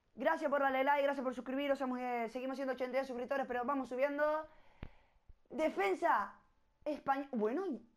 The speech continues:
bueno, bueno, bueno. Íñigo Martínez, miren la.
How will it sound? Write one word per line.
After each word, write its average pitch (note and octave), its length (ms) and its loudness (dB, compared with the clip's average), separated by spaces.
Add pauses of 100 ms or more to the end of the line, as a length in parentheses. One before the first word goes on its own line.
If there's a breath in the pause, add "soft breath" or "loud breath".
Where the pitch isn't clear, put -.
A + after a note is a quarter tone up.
(160)
bueno, F3 320 -4
bueno, B3 320 -6
bueno. C4 480 -4
Íñigo D#4+ 400 0
Martínez, B3+ 420 -2
miren E4+ 200 -2
la. F4+ 120 -4